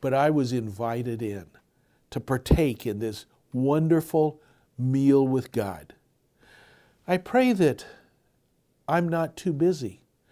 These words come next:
I'm pray that, I pray, I'm praying that I take that time to enjoy the meal over God's Word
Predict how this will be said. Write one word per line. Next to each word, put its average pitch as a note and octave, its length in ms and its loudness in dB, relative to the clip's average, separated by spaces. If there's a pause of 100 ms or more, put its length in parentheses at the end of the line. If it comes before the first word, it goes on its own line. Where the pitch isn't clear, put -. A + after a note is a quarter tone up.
(140)
I'm E3+ 180 2
pray G#3 300 2
that, E3 280 0 (240)
I D3+ 100 4
pray, G3 420 0
I'm C3 240 -4
praying E3+ 460 -2
that C3 180 -2 (420)
I G3 340 2
take C3+ 340 -6
that C3+ 240 -4
time A2 420 -10 (580)
to F3 180 4
enjoy D#3+ 600 6
the B2+ 160 0
meal B2+ 680 2 (460)
over D3+ 300 6
God's A2+ 420 2
Word D3+ 640 4